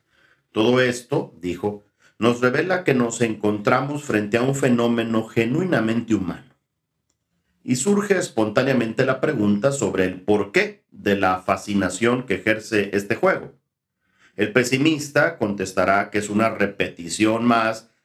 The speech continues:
de lo que ya experimentó la antigua Roma con el pan y circo.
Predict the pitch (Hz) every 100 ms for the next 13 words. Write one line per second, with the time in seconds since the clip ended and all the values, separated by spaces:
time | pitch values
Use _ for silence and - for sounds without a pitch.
0 | - 104 104 101 95 87 98 101 - 113
1 | 113 117 120 120 110 110 107 - 87 85
2 | 82 98 95 107 110 127 113 104 117 135
3 | 92 82 82 - 101 98 107 - 98 -
4 | 160 147 - -